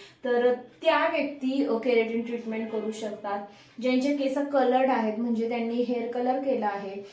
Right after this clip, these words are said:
हायलाइट्स केले आहेत हेअरमध्ये, त्या व्यक्तींना हायलाइट, अ, ज्यांनी ज्यांनी केलं आहे त्यांना मी खरंच रेकमेंड करेन की तुम्ही केराटिन ट्रीटमेंट करा, कारण हायलाइट केल्यानंतर थोड्या दिवसांनी केसांमध्ये ड्रायनेस येतो आणि तो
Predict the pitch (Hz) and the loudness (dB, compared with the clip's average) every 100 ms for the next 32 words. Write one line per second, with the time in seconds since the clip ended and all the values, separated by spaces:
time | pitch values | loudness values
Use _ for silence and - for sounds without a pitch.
0 | - - 240 247 240 247 277 - 302 240 | -20 -16 -2 2 4 4 2 0 0 0
1 | 226 220 202 202 196 202 220 220 220 214 | 2 0 -4 -4 -4 -6 -6 -2 -2 0
2 | 214 208 208 208 - - 269 247 277 294 | -2 0 -2 -4 -8 -6 -2 2 2 0
3 | 277 226 208 202 - - - 277 254 277 | -2 -4 -4 -6 -12 -20 -6 2 4 6
4 | 285 - 269 254 254 247 285 262 269 285 | 4 0 2 6 6 6 6 4 6 4
5 | 269 269 262 247 247 247 254 254 262 269 | 4 4 2 2 2 2 2 2 2 0
6 | 285 294 - 285 254 233 233 233 240 233 | 0 0 0 -2 -2 -2 -2 -2 -2 -4
7 | 233 - 247 240 240 226 214 226 220 226 | -4 -4 -2 -2 0 0 0 -4 -4 -6
8 | 220 220 220 220 214 254 - - - 254 | -4 -4 -2 -4 -6 -8 -12 -16 0 2
9 | 285 285 254 247 247 277 254 247 247 262 | 4 2 2 4 2 2 2 4 2 0
10 | 262 277 240 240 254 254 233 240 247 233 | 0 0 0 0 -2 -2 -4 -2 -2 -2
11 | 226 226 226 226 226 202 202 233 214 214 | -4 -4 -2 -2 -2 -4 -4 -4 -6 -6
12 | 240 220 226 240 311 320 | -8 -4 -4 -4 -4 -4